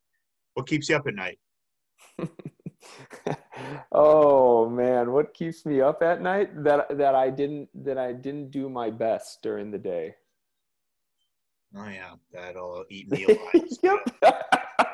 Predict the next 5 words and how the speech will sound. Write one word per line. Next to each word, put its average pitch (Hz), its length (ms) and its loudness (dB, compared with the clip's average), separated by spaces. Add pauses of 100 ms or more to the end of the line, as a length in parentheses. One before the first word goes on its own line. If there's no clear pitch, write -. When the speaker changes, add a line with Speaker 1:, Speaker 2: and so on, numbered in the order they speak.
(580)
Speaker 1:
Uh, 127 320 4
yeah. 127 380 4 (400)
What, 139 200 2
uh, 156 340 4
well, 131 260 0